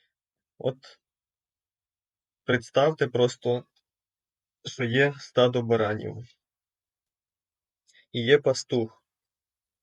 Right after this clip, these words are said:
Стадо баранів, щоб загнать просто в, е, стойло, пастуху треба, щоб стадо баранів йшло все в одну сторону.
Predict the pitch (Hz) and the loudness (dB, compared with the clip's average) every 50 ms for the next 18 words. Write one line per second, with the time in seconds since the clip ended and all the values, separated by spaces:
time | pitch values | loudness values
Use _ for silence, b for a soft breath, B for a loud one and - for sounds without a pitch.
0 | _ _ _ _ _ _ _ _ _ _ _ - - 127 127 127 131 123 117 123 | _ _ _ _ _ _ _ _ _ _ _ -6 -2 -2 0 0 0 2 4 4
1 | 123 127 143 147 143 127 - - 123 120 - 120 120 127 123 120 117 113 - - | 4 4 2 0 -2 -6 -6 -6 -6 -2 -2 -2 0 2 0 0 0 -2 -4 -4
2 | - 110 110 - - 110 104 - - - 110 113 110 113 113 110 110 107 107 107 | -4 -6 -4 -4 -6 -6 -6 -8 -8 -2 0 2 2 4 2 2 2 0 -2 -4
3 | 107 - - - - - 135 151 160 156 139 113 107 113 127 _ _ _ _ _ | -6 -8 -12 -10 -4 -2 2 2 2 2 2 0 -2 -2 -10 _ _ _ _ _
4 | - - 120 113 - - 120 113 - 147 151 151 - 127 143 143 143 127 - - | -6 -6 -6 -6 -4 -8 -10 -6 -6 -6 -4 0 4 4 4 4 2 -2 -4 -6
5 | 117 - - - 120 113 117 110 113 117 123 139 135 131 113 110 - - - 127 | -8 -6 0 0 0 0 0 0 2 2 2 2 0 0 -2 -2 -4 -4 -6 -8
6 | 123 117 - - 131 127 120 117 117 113 120 113 - - - 113 107 107 104 101 | -8 -8 -6 -4 -2 -2 -2 -2 -4 -4 -6 -6 -6 -2 -2 0 0 0 -4 -8
7 | - - | -12 -18